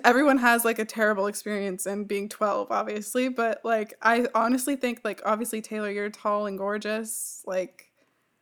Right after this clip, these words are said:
I'm not trying to discredit <laughs> any of her experiences that brought her to where she is today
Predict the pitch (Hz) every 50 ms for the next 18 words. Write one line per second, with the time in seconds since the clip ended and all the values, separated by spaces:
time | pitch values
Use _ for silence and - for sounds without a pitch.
0 | _ _ _ _ _ _ _ _ - - 220 220 226 233 240 240 - 254 254 247
1 | 240 214 220 214 - - - - 208 208 220 196 175 - - _ _ _ _ -
2 | - - _ - 254 240 233 247 262 262 - - - - _ - 214 214 226 240
3 | 233 233 240 214 190 214 - - - 226 226 233 233 226 226 220 214 - 202 190
4 | 202 - 196 196 190 190 233 233 208 196 196 196 220 233 - 185 180 202 226 233
5 | - - - 220 - 180 202 226 202 - - - - 247 -